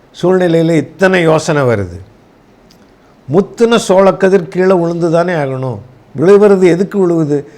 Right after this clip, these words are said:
மறுபடியும் முளைக்கத்தானே. இப்படியெல்லாம் சிந்தனை அந்த பையனுடைய மனத்தில். யமனுடைய இருப்பிடத்தின் பெயர் வைவஸ்வடா. வைவஸ்வடாங்கிற அந்த ஒரு அரண்மனை.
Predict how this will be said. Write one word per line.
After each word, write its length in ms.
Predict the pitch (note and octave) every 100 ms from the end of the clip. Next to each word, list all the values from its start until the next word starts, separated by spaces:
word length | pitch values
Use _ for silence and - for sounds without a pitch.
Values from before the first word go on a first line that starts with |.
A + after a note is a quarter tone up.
| - A2
மறுபடியும் 560 | B2+ E3+ F3+ F#3 E3+
முளைக்கத்தானே. 680 | C#3+ D#3 F3 D#3 D3+ C#3+ A#2+ - - _
இப்படியெல்லாம் 800 | C#3 F3+ - A3+ G3+ G3 G3 G#3+
சிந்தனை 520 | G#3 F3 D#3 C#3 B2
அந்த 220 | G#2+ G#2 G#2
பையனுடைய 540 | A#2+ A#2+ A2+ G#2 G#2 G#2+ - - -
மனத்தில். 480 | A#2 A2 - G2 F2+ - _ _ _ _ - - - D3+
யமனுடைய 600 | A#3+ D#4 D#4+ B3 A#3 A3+ G3+
இருப்பிடத்தின் 840 | G#3 A#3 A#3 A3 G3 - F#3 D#3+
பெயர் 640 | D#3 D#3 E3+ C3+ A#2 A2 A2+ - _ _ _ _ _ _ _ _ _ _ - A2
வைவஸ்வடா. 920 | F#3 A#3 B3 B3 - G3+ E3+ C#3+ G#2 - - _ _ - G2+
வைவஸ்வடாங்கிற 1160 | E3+ A3 A3+ - G3 F3+ F3 F3+ E3+ E3 F3
அந்த 380 | - B2+ D3+ E3
ஒரு 280 | B2+ D3 -
அரண்மனை. 720 | A2+ A#2+ A#2+ A2+ G2 F2+